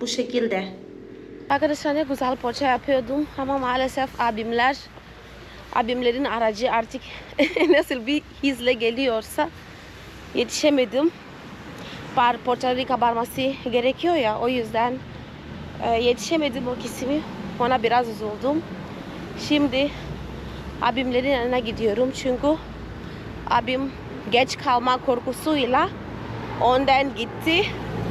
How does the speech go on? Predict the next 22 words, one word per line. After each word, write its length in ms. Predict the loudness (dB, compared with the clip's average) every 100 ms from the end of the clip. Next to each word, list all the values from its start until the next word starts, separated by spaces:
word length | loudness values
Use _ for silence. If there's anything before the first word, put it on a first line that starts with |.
| -4 -4 -4 -4 2 4
Ben 200 | 6 6
de 100 | 4
sandım 360 | 2 0 0
ki 100 | 0
poğaçaları 600 | 0 0 2 4 4 4 2
kabaracak 580 | 2 4 4 6 4 2 2
ama 260 | 0 2 2
mevsim 540 | 2 2 2 4 4
kış 260 | 4 2 4
olduğu 280 | 2 4 2
için 460 | 2 2 2 2 0 -6 -8 -6 -6 -4 0 4
ve 120 | 6
zaten 360 | 6 4 2
normalde 640 | 2 4 4 4 4 4 2 -2 -8 -8 -8 -8 -6 -6 -6 -6 -4 0 4
kırk 220 | 4 4
dakika 560 | 2 2 -2 2 2 2 -6 -10 -2 2
en 160 | 4
az, 180 | 4 2 -2 -8 -6 2
e, 460 | 6 6 6 4 2 -4 -10 -10 -8 -8 -8 -6 -2 4
şey 120 | 6
olması 380 | 6 4 0 -2
gerekiyor. 560 | 0 0 0 2 4